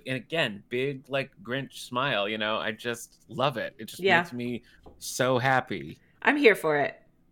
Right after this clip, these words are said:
Speaker 1: I am too, even though they've been so sucky together. It
Speaker 2: I know.
Speaker 1: still is like, "Yes,
Speaker 2: Well,
Speaker 1: it's
Speaker 2: maybe it,
Speaker 1: happening."
Speaker 2: maybe it'll be different this time.
Speaker 1: <laughs> Maybe.
Speaker 2: <laughs>
Speaker 1: Yeah.
Speaker 2: Maybe.
Speaker 1: I hope so.
Speaker 2: Me too.
Speaker 1: Okay. Well, Kendra, what's the verdict?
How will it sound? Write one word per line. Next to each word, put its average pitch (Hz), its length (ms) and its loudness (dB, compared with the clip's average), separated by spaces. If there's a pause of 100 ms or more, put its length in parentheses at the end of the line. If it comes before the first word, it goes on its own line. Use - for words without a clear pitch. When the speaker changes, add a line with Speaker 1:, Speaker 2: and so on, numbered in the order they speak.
(160)
Speaker 1:
I 123 140 0
am 262 200 0
too, 359 340 2
even 135 220 -2
though 143 140 2
they've 139 180 0
been 131 220 -2
so 160 160 -2
sucky 135 580 -4
together. 113 500 -2
It 104 120 -6
Speaker 2:
I 170 100 6
know. 165 100 2
Speaker 1:
still 147 300 6
is 120 180 -2
like, 123 300 2
"Yes, 240 260 2
Speaker 2:
Well, 339 120 8
Speaker 1:
it's 339 80 8
Speaker 2:
maybe 370 240 10
it, 359 80 8
Speaker 1:
happening." 226 400 2
Speaker 2:
maybe 240 200 8
it'll 254 140 12
be 208 140 6
different - 360 -2
this 147 200 -4
time. - 300 -8 (220)
Speaker 1:
<laughs> - 0 - (160)
Maybe. 113 540 -4 (180)
Speaker 2:
<laughs> - 140 -14
Speaker 1:
Yeah. - 200 8 (880)
Speaker 2:
Maybe. 320 640 0 (520)
Speaker 1:
I 92 60 -12
hope 113 160 -8
so. 131 260 -8 (560)
Speaker 2:
Me 180 140 -8
too. 143 260 -2 (680)
Speaker 1:
Okay. 151 380 2
Well, 147 220 6
Kendra, 160 280 -2
what's 147 160 -4
the 135 80 -6
verdict? 90 420 -6